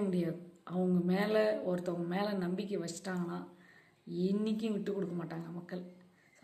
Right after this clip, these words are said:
அதனால மக்கள் காப்பாத்துவாங்கன்ற நம்பிக்கையில தான் நாம ஒவ்வொருத்தவங்களும் வந்து, பாத்தீங்கன்னா, வாழ்ந்துட்டுருக்கோம். உண்மையா இல்லைங்களா? So, நம்ம இளைய தளபதி சாருக்கு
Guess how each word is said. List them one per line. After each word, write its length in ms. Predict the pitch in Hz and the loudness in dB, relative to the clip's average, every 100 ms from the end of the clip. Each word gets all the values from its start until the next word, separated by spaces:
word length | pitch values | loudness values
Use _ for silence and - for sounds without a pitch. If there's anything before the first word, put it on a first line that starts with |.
| 175 | -6
அதனால 280 | 170 190 202 180 | -2 0 0 0
மக்கள் 280 | 175 - 220 214 | 0 0 0 0
காப்பாத்துவாங்கன்ற 720 | 190 202 190 180 180 170 165 165 | 0 0 0 2 2 0 -2 -6
நம்பிக்கையில 560 | 170 202 196 180 170 170 | -4 -4 -2 -2 -2 -4
தான் 160 | 190 202 - - - - - - - | -4 -6 -10 -20 -20 -20 -20 -16 -6
நாம 340 | 180 185 185 180 175 | -2 0 0 -2 0
ஒவ்வொருத்தவங்களும் 720 | 180 202 196 180 175 175 190 180 | 0 0 0 -2 -4 -4 -4 -2
வந்து, 160 | 180 175 | -2 -4
பாத்தீங்கன்னா, 380 | 170 175 175 202 - - - - | -8 -8 -8 -8 -12 -18 -20 -12
வாழ்ந்துட்டுருக்கோம். 640 | 165 180 185 180 - - - - 180 | -4 -2 -2 -4 -8 -14 -16 -8 -2
உண்மையா 260 | 214 226 202 | 0 2 2
இல்லைங்களா? 300 | 175 160 - - - - - - - - | 0 -2 -8 -16 -20 -20 -20 -20 -20 -14
So, 80 | 170 170 | -8 -4
நம்ம 240 | 208 240 202 | 2 2 4
இளைய 240 | 185 233 240 226 | 4 6 6 6
தளபதி 320 | 196 185 175 - | 4 2 0 -2
சாருக்கு 500 | 175 175 175 175 180 | -4 -2 -4 -4 -4